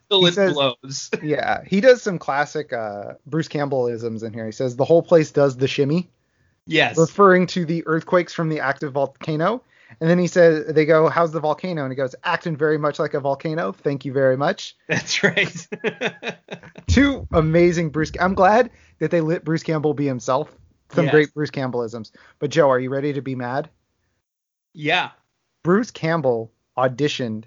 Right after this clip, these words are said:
Speaker 2: to play Doctor Peter Elliot.
Speaker 1: Oh, no.
Speaker 2: And they gave
Speaker 1: That
Speaker 2: him
Speaker 1: would've been
Speaker 2: this role instead.
Speaker 1: perfect.
Speaker 2: I
Speaker 1: Well,
Speaker 2: know.
Speaker 1: okay, I say that, but the way that the character develops over the course of the movie, it's almost very important to have a non-alpha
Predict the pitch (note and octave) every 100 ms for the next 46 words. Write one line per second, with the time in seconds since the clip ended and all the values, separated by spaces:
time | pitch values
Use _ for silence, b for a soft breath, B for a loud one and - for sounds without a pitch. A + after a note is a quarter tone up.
0 | _ - B2 - C3 B2 A2 A2+ A#2 A#2+
1 | G#2+ A#2 G#2 G2+ F#2 - - _ _ _
2 | C3+ A#2+ A2+ F#2+ B2 A#2+ A#2+ G#2+ G2+ G2
3 | F#2+ D#3 E3+ F3+ F3+ F#3+ G3 F#3+ D#3+ D#3+
4 | D#3 D#3 C#3+ C4 D4 B2+ A2+ E3 A#2+ G#2
5 | - G3 G3+ D3+ C#3 B2 G#2 - _ _
6 | _ D3+ F3 C#3 B2 - _ _ _ -
7 | D3+ - D#3 E3+ G3 A3 - _ - D3
8 | D#3+ D3 C#3 C#3+ E3+ G#3+ F#3+ F#3 C#3+ -
9 | C#3+ D3 D3+ D#3 C#3 B2 B2 C3 - C3
10 | A#2+ - B2 - B2 A#2 A#2 C3 C#3 -
11 | C3 C#3+ D3 C#3 B2+ B2+ B2+ A#2+ A#2 B2+
12 | A#2+ B2 - - B2+ B2 A#2+ A2+ A#2 A#2
13 | A#2+ A#2+ A#2 A2+ A#2 A2 B2 A2 C3